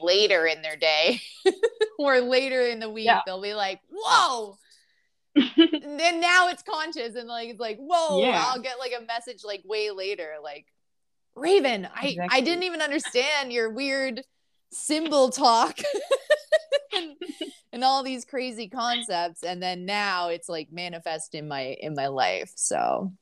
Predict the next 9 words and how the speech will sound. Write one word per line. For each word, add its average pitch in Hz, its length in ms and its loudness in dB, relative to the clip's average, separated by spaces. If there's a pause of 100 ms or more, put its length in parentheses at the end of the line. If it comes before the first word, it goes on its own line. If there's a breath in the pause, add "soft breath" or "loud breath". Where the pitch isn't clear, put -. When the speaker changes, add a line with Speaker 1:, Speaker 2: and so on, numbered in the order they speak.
(240)
Speaker 1:
I 170 120 4
appreciate 202 720 0
Speaker 2:
Yeah. 135 60 -8
Speaker 1:
that. 131 440 -4
It's, 180 200 -6
it's - 280 -4
really 214 260 2
nice. 156 560 -4
Um, 131 460 -10